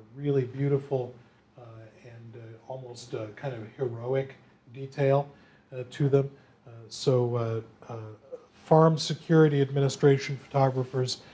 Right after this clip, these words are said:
were not limited to Dorothea Lange, and Marion Post Wolcott, another one of the great F S A photographers.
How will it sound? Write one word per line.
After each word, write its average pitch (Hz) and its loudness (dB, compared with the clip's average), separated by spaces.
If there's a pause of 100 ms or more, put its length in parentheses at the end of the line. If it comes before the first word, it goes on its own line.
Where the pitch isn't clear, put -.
(220)
were 156 6
not 196 8
limited 214 4
to 135 0 (320)
Dorothea 139 4
Lange, 123 0
and 110 -14 (140)
Marion 131 -6
Post 123 -2
Wolcott, 123 -2
another 117 -4 (340)
one 127 -6
of 117 -8
the 117 -10
great 120 4 (120)
F 123 -6
S 117 -6
A 113 -2
photographers. - -12